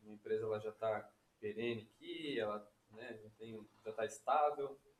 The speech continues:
não, não quero continuar crescendo, não quero pensar em inovar mais nada, eu tô feliz assim",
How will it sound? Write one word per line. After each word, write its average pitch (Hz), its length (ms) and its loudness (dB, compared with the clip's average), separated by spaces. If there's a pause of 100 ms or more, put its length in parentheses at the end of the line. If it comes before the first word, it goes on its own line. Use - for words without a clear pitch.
(240)
não, 117 340 -2
não 117 180 0
quero 117 240 0
continuar 117 360 -6
crescendo, 127 400 -10
não 120 80 -4
quero 117 200 0
pensar 113 360 -6
em 110 80 -6
inovar 107 320 -6
mais 101 180 -14
nada, 123 240 -8
eu - 60 -14
tô 117 160 -6
feliz 107 320 -6
assim", 123 420 -12